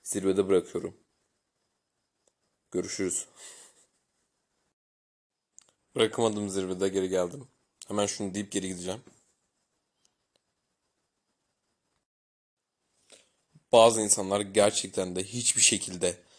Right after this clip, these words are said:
ne kadar mantıklı olursa olsun, sizin inandığınız ve gerçeklik olarak gördüğünüz şeyi gerçeklik olarak algılamayacak. Hani isterseniz bu insan ruh hastası deyin, isterseniz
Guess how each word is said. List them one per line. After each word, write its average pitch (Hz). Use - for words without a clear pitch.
ne 107
kadar 113
mantıklı 104
olursa 101
olsun, 95
sizin 104
inandığınız 101
ve 98
gerçeklik 92
olarak 95
gördüğünüz 92
şeyi 101
gerçeklik -
olarak 92
algılamayacak. 98
Hani 110
isterseniz 113
bu 117
insan 117
ruh 117
hastası 104
deyin, 110
isterseniz 107